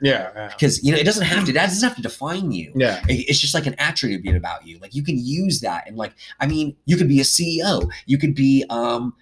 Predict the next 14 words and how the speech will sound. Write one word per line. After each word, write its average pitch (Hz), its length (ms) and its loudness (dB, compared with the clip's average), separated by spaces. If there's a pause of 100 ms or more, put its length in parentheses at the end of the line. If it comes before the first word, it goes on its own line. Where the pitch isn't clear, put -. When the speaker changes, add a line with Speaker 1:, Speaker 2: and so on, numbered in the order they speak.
(100)
Speaker 2:
a 135 80 -4
compliance 156 640 -2
officer. 87 580 -2
You 117 100 -4
could 135 180 0
be 143 340 0
H 151 260 0
R, 165 180 2
human 151 280 0
resources. 101 500 0
They 117 100 -4
have 135 120 0
to 139 80 -2
explain 127 580 -2